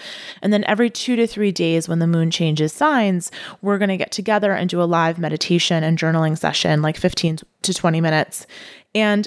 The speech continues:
that's gonna be every two to three days as the moon changes signs. And you're gonna get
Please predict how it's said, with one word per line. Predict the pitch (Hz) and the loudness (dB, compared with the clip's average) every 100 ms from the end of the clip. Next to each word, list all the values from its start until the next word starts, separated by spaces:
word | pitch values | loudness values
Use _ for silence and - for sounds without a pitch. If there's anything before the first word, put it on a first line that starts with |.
| - | -2
that's | 220 214 - | 0 0 0
gonna | 220 208 | 0 0
be | 202 | 2
every | 165 180 | 2 0
two | - | 0
to | 190 | -2
three | 185 180 | 0 -2
days | 185 262 247 240 | 0 2 2 0
as | - 175 175 | -2 -2 0
the | |
moon | 190 180 | 0 2
changes | 180 180 170 165 - | 0 0 0 0 0
signs. | 185 180 180 - | 0 0 0 -2
And | 190 | 0
you're | 190 233 | 0 2
gonna | 269 262 | 2 0
get | 190 202 190 - - | 0 0 0 0 -6